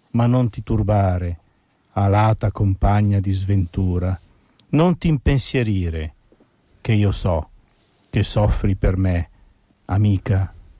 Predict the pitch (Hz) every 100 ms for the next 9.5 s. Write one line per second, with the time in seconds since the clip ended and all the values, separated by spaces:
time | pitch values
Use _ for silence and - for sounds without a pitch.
0 | _ 104 95 - - 95 95 92 95 87
1 | 87 98 80 73 78 87 - - - -
2 | - _ - - - - 127 151 147 117
3 | 139 131 117 113 113 110 - 117 104 98
4 | 87 98 95 - - _ _ _ _ 117
5 | - 139 139 113 131 110 113 110 104 92
6 | 90 90 - - _ _ _ _ - 120
7 | 110 131 135 131 - 131 113 135 123 117
8 | 127 131 127 120 - 117 117 113 110 113
9 | 127 127 107 110 101